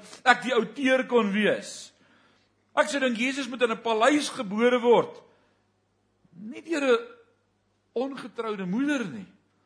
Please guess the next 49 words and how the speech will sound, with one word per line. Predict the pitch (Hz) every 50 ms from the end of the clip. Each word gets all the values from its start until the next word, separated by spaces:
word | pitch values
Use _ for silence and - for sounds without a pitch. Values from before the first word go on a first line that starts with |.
| _ _ _ _ _ _ _ _ _
Met | - 214 196
'n | 233 240 -
pa | 285 285 277 269
wat | 262 247 190
wil | 208 208
weghardloop | 202 233 269 294 262 254 269 262 233 185 196 190 131 - - _ _ _ _ _ _ _ _ -
in | 233 226
'n | 240 226
stal. | - - - - 311 311 311 285 247 196 143 113 - - - _ _ _ _ _ _ _ _ _ _ _ _ _ _ _ _ _ _ _ _ _ _
Want | - 214 240
hulle | 254 254
het | 240
nie | 311 302
eens | 294 247 -
klere | - - 294 311 302 302
om | 294 254
vir | 262 269
hom | 262 269
aan | 277 277
te | 277 277
trek | 202 277 262 254 247 208
nie. | 220 233
Hulle | 233 233 226 226
trek | 262 262 262 254 190
vir | 185 247 247
hom | 240 233 226 220 202 185 165 - - -
doeke | 170 311 330 320 339 370
aan | 320 285 254 233 202 147 120 98 - - - _
in | 196 208
die | 214 214
stal. | 185 - - 220 202 151 120 98 - - _ _ _ _ _ _ _ _ _ _ _ _ _ _ _ _ _ _ _ _ _ _ _ _ _ _ _ _ _ _ _ _ 165
So | 160
wat | 170 175 175
was | 202 180
daai | 156 175 165 165 160
doeke | 160 190 175 185 170
wat | 165 156 160
in | 156 151
die | 147
stal | - - 185 170 165 156 139
was? | 123 113 107
Wat | 139 151 147
se | 202 190
doeke | 151 180 175 196 190 196
kry | 190 175 165
jy | 160
in | 156 156
die | 151 143
stal? | - - 165 143 127 107